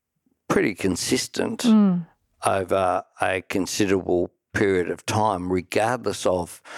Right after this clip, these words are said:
Speaker 1: who
Speaker 2: Who's
Speaker 1: has
Speaker 2: in
Speaker 1: been
Speaker 2: government.
Speaker 1: in office at any particular
Speaker 2: No,
Speaker 1: time.
Speaker 2: no, sure. And it, and it's, yeah, it's not a trick or a trap question. I'm
Speaker 1: No,
Speaker 2: just,
Speaker 1: no,
Speaker 2: I'm,
Speaker 1: no.
Speaker 2: I'm just genuinely interested. You, you think you would have got there anyway?
Speaker 1: I, I think, um, I mean,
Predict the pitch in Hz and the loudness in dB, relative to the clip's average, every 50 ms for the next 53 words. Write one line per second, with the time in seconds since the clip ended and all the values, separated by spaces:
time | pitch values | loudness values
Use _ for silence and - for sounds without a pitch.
0 | - - - - - - 107 120 127 113 - - 110 104 - - 170 151 110 104 | -16 -16 -16 -12 -6 0 2 4 4 4 2 2 0 0 -2 -2 0 0 2 2
1 | 87 90 98 95 - - - 104 110 110 - - - 110 135 - - - - - | 2 0 0 -2 -2 -2 0 0 0 0 -2 -2 -2 -2 -2 -2 -4 -8 -10 -12
2 | - - - - - _ - 104 101 - 113 104 98 90 87 - - 95 - - | -14 -18 -20 -20 -8 _ -4 -2 -2 -2 -4 -4 -4 -4 -6 -8 -10 -6 -2 -2
3 | 95 - - 92 85 85 90 - - 92 85 247 240 233 220 214 208 202 196 - | -2 0 0 0 0 0 0 -2 -2 0 2 2 4 4 4 4 4 2 2 2
4 | - 220 208 165 - 160 165 160 160 156 - - 165 165 160 160 156 - - - | 2 2 4 4 2 2 0 0 -2 -2 0 0 0 0 0 0 -2 -2 -4 -4
5 | - - - - - - - - 254 294 254 - - - - - - 240 220 - | -2 0 2 2 2 0 0 2 2 2 2 2 0 0 2 2 2 0 0 0
6 | 202 170 165 160 - - 202 - - - 214 214 226 - - - 202 214 - 131 | 0 0 0 0 -2 -2 -2 -4 -2 -2 0 0 0 0 0 2 2 2 2 2
7 | - 180 180 - - - 190 185 180 170 - - 180 180 185 - 196 185 - - | 0 0 0 0 2 2 2 0 -2 -2 0 0 0 0 0 0 -2 -2 0 2
8 | - 208 202 202 196 196 180 156 151 165 170 185 - - 170 - - - - - | 2 4 4 4 4 4 4 4 4 4 2 2 2 0 -2 0 0 0 -2 0
9 | - 170 175 180 170 - 196 208 226 233 220 - 220 202 190 - - 185 175 180 | 2 4 4 4 2 2 4 4 4 4 4 2 2 0 2 2 2 2 4 4
10 | 180 - - - - - - - 175 170 151 151 156 147 147 147 139 123 - - | 4 2 2 2 0 0 0 2 2 4 4 4 4 2 2 2 0 0 0 0
11 | - 202 - _ - 113 107 101 98 90 98 104 101 95 - 101 101 101 98 - | -4 -10 -8 _ -2 -2 -2 -2 -2 -2 0 0 0 -2 -2 -2 -2 -2 -2 -2
12 | - - 104 101 95 92 95 92 - - 90 87 87 85 87 90 87 87 - | 0 0 0 0 0 -2 -6 -10 -6 -4 -4 -2 -2 -2 -2 -2 -2 -4 -8